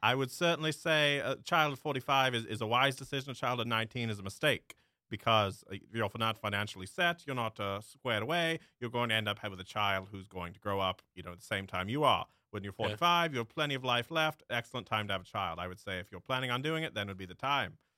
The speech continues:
Speaker 2: Okay, I, I, I actually like that. It's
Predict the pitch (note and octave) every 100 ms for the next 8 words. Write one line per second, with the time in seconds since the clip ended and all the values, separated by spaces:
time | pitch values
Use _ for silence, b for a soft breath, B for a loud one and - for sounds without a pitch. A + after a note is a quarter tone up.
0 | _ _ _ _ _ _ _ _ _ -
1 | D3 G3+ F#3+ D#3+ C3 D3+ G#3 - B2+ C#3
2 | D3+ - C3 - C#3+ B2+ C3+ D3 A#2+ A2
3 | A#2